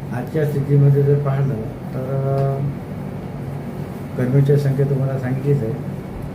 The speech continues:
डिपॉझिट जे ज-, म्हणजे दोनशे ब्याऐंशी कोटीच्या जवळपास आजचं तीस तारखेचं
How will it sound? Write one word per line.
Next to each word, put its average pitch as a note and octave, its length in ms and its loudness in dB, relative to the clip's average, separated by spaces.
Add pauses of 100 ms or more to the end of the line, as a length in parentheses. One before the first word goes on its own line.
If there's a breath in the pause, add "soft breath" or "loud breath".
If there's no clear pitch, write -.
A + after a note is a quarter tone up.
(400)
डिपॉझिट C#3 380 4
जे C#3+ 240 4
ज-, C#3 60 2
म्हणजे C3 720 -2
दोनशे B2+ 280 0
ब्याऐंशी B2 440 0
कोटीच्या C#3 320 2
जवळपास B2+ 340 0
आजचं B2 540 -2
तीस C#3 200 0
तारखेचं C#3 500 4